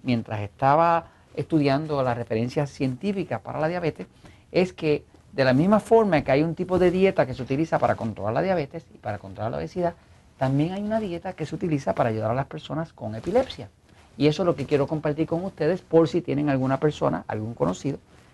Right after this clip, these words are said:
que padece de epilepsia, pues voy un momentito a la pizarra para que usted le pueda dar algún consejo que conduzca a esa persona a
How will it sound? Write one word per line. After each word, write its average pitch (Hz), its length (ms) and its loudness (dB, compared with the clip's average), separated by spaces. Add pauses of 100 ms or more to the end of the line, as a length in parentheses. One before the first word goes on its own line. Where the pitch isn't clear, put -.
(140)
que 143 100 4
padece 117 480 0
de 139 300 2
epilepsia, 165 580 0 (340)
pues 120 160 0
voy 123 200 6
un 160 120 6
momentito 160 320 4
a 160 40 8
la 170 100 6
pizarra 170 480 -4 (240)
para 120 140 0
que 110 60 -6
usted 139 180 -2
le 143 80 2
pueda 156 180 0
dar 151 160 4
algún 147 300 2
consejo 180 580 2 (300)
que 131 120 0
conduzca 120 600 2
a 202 80 6
esa 202 180 2
persona 196 600 0 (340)
a 175 260 0